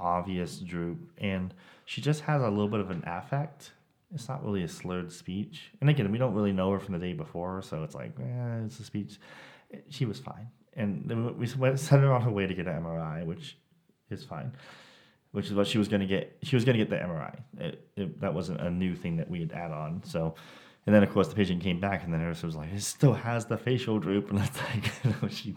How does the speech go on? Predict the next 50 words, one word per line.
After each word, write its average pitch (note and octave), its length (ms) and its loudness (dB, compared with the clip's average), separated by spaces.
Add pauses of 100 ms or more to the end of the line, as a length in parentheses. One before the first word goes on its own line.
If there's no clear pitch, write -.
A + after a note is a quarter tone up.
(120)
doesn't." C3 460 -2 (360)
But - 300 -2
that, C3 200 4
we A#2+ 100 2
didn't G#2 220 0
say D#2 160 -2
that. D2+ 240 -4
We're F#2+ 80 -4
just - 140 -8
like, - 100 -4
"Okay, - 260 -2
thanks." B2 420 -4 (640)
Um, D#2+ 500 2 (880)
that's C3+ 220 6
not, C3+ 280 6
I - 40 -6
mean, B2 200 2
again, A2 220 6
that's, F2+ 120 0
that's A2 220 4
just, G#2+ 160 0
that's G#2+ 160 2
the G2 80 -8
thing. F2+ 200 0
Like, E2+ 220 -2 (400)
nurses C3 540 2 (160)
are A2+ 200 2
also F#2+ 320 0
seeing F#2 280 -2
these F2+ 160 -2
patients D#2+ 340 -4
for - 120 -8
the - 80 -4
first - 280 -8
time D#2+ 380 -6
often E2 540 -6
at D#2+ 200 -2
night. E2 300 -6 (240)
And F#2 180 -4
so - 100 -4
you F2+ 260 -2
have F2 240 -8
to F2+ 140 -6
kinda F2+ 280 -4
know F2 420 0 (280)
who A#2+ 160 4
your A2 160 6
sick F#2+ 280 -4
patients F2+ 440 -4
are, E2 400 0